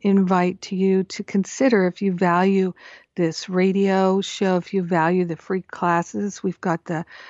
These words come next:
free forgiveness classes on right now. You can get the downloads that we just did, uh, like twelve of them or whatever it was, and you can get it, watch it yourself, the video.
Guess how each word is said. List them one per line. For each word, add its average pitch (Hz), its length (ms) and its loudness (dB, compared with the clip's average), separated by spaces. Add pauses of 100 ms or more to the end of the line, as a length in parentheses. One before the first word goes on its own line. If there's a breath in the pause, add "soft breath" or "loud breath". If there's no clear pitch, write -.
(300 loud breath)
free 214 280 2 (180)
forgiveness 196 680 0
classes 190 600 -4 (140)
on 185 520 2 (180)
right 202 260 0
now. 196 160 0
You 190 100 -2
can 202 120 -2
get 190 180 -2
the 190 100 -4
downloads 190 840 0
that - 100 -6
we 202 120 2
just 196 300 -4
did, 190 400 2 (580 loud breath)
uh, 185 280 -2
like - 200 -10 (100)
twelve 196 560 0
of 196 200 -4
them 190 360 2
or 175 140 -2
whatever 180 460 0
it 160 120 -4
was, 190 420 -4
and 185 140 0
you 180 100 0
can 185 220 0
get 180 220 2
it, 180 180 0 (160)
watch 185 400 -2
it - 100 -8
yourself, 196 680 0
the 202 80 -2
video. 190 640 2